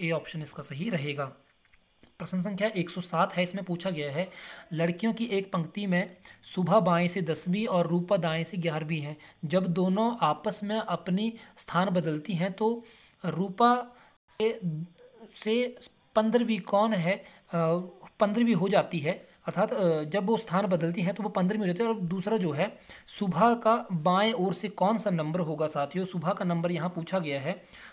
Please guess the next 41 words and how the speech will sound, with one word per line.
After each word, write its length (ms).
तो 100
इस 80
प्रकार 240
से 160
यदि, 200
यदि 160
आप 220
देखें 320
तो 80
शुभा 320
का 140
जो 120
है 100
चौदहवाँ 580
अंक 360
हो 100
जाएगा। 920
तो 140
आगे 280
चलते 240
हैं 60
प्रश्न 160
संख्या 240
एक 180
सौ 120
आठ 280
में, 100
इसमें 200
पूछा 280
गया 180
है, 100
सुरेश 460
अनिल 320
से 160
भारी 320
है 100
परंतु 320
राजू 280
से 180
नहीं, 260
अनिल 440